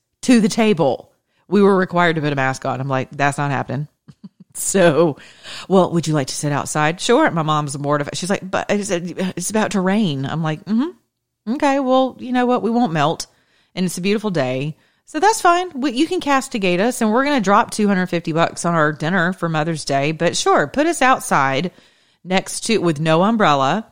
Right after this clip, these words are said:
next to the street, because we're the ones that won't wear a mask." <laughs> You're not gonna shame me. I can tell you that right now.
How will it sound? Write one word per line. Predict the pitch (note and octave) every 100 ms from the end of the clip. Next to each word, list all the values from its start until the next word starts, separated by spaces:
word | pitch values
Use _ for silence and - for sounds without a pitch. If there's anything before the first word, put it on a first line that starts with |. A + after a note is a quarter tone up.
| -
next | E3+ B2+
to | - G#3
the |
street, | B3+ - D#3+ C#3+ E3 - _ _
because | - D#3+ D3+
we're | C3+
the | -
ones | - -
that | -
won't | - -
wear | -
a | -
mask." | - - - - - - _ _ _ _ _ _
<laughs> | A3 _ - _ _ _ _
You're | G#3
not | C#4+ D#4+
gonna | E3 D#3+
shame | - A#3 C#3+
me. | C3 D#3 F3 F#3+ _ - -
I | C4
can | G#3
tell | - F#3+
you | D#3+
that | D3+ C3+ -
right | C3 C3 C#3 C3+ C#3+ - _ _ C#3+
now. | C3+ A2